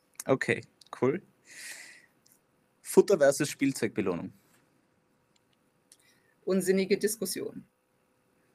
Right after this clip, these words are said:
Speaker 1: Okay. Trainingsplanung.
Speaker 2: Total wichtig, für mich ganz entscheidend.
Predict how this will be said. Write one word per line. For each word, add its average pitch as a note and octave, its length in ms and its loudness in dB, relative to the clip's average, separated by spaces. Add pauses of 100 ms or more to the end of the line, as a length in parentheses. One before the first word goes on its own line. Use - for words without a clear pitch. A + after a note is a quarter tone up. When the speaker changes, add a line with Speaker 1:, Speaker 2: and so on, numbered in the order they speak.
Speaker 1:
Okay. A#2 360 -2 (1160)
Trainingsplanung. G2+ 720 2 (3000)
Speaker 2:
Total A3 300 4
wichtig, B3 500 -2 (960)
für G#3 140 4
mich - 420 -4
ganz F#3+ 240 0
entscheidend. - 640 -6